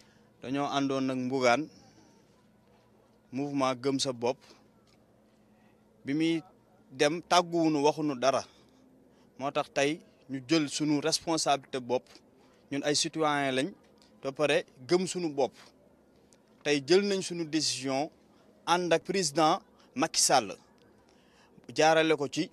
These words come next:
honorable député Sadaga. Pare nañ pour ànd ak moom liggéey bi. Fépp fu sunu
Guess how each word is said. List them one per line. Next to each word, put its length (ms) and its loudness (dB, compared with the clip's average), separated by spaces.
honorable 580 2
député 340 -4
Sadaga. 600 0
Pare 200 0
nañ 180 0
pour 220 -10
ànd 180 -2
ak 80 -4
moom 240 -4
liggéey 440 -2
bi. 200 -8
Fépp 300 2
fu 140 -4
sunu 400 0